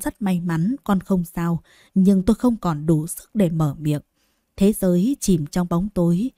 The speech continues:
Tích tắc, tích tắc. Âm thanh của dụng cụ không ngừng vang lên, kéo ý thức tôi về lại. "Chị ơi, kiên trì, chúng ta cố gắng lên được không? Chúng ta đã có kế hoạch điều trị rồi. Chị à, xin chị, cố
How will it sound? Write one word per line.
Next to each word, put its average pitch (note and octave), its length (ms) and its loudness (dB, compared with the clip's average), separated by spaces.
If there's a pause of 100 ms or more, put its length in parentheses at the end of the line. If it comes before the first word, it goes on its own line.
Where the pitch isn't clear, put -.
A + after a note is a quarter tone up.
(420)
Tích A#3+ 140 2 (180)
tắc, A3 180 -4 (340)
tích C4+ 160 2 (160)
tắc. B3 180 -6 (400)
Âm F#3 220 2
thanh F3 280 -2
của E3+ 140 2
dụng F#3 240 2
cụ G3 220 4
không B3+ 240 0
ngừng F3 260 2
vang G#3+ 200 -4
lên, G#3 240 2 (380)
kéo G3+ 360 2
ý A#3 140 2
thức E4+ 280 -2
tôi A#3 240 2
về E3 160 2
lại. D3 280 -6 (300)
"Chị F3+ 280 4
ơi, G#3+ 300 2 (120)
kiên C#4 240 6
trì, F3+ 360 4 (100)
chúng B3 160 6
ta A#3+ 140 0
cố B3 200 6
gắng B3 260 0
lên C#4 220 2
được F3 220 2
không? A3 240 0 (320)
Chúng A#3 140 6
ta G#3+ 120 2
đã G#3+ 120 -2
có A#3 260 0
kế A3 180 4
hoạch B3 260 0
điều F3+ 240 4
trị F3 300 0
rồi. D#3 320 0 (140)
Chị G3+ 240 2
à, F3 360 -2
xin C4+ 320 2
chị, E3+ 280 0 (300)
cố G#3 160 4